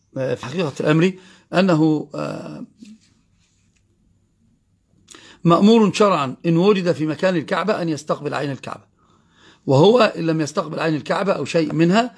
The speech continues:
لا يكون مستقبلا للك-، للكعبة، ولا يكون قد صلى كما صلى النبي صلى الله عليه وسلم، وقد قال: "صلوا كما رأيتموني أصلي"،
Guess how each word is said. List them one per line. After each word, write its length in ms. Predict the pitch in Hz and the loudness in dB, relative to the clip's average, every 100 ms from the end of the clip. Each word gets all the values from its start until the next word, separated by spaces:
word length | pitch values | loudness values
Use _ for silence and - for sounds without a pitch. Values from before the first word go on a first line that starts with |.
| - _ | -20 _
لا 180 | 147 185 | 0 2
يكون 260 | 208 214 190 | 2 -2 -4
مستقبلا 480 | 151 160 139 156 143 | -4 -6 -6 -6 -6
للك-، 320 | 120 - - | -10 -16 -10
للكعبة، 440 | 131 127 127 110 _ | -8 -6 -8 -8 _
ولا 260 | 156 196 220 | 6 6 6
يكون 240 | 220 214 | 2 -2
قد 200 | 165 165 | 0 -2
صلى 240 | 196 190 175 | -2 -2 -2
كما 220 | 151 147 | -2 -4
صلى 240 | 170 165 | -4 -4
النبي 220 | 147 147 | -4 -4
صلى 120 | 143 127 | -8 -8
الله 100 | 156 | -2
عليه 140 | 165 | 0
وسلم، 160 | 170 - - _ 143 | 0 -8 -20 _ -4
وقد 240 | 135 139 | -4 0
قال: 220 | 170 156 | 2 2
"صلوا 280 | 170 160 151 | 0 -2 -2
كما 200 | 147 143 | -6 -8
رأيتموني 440 | 139 139 147 147 - | -8 -6 -4 -4 -6
أصلي"، 240 | 127 | -10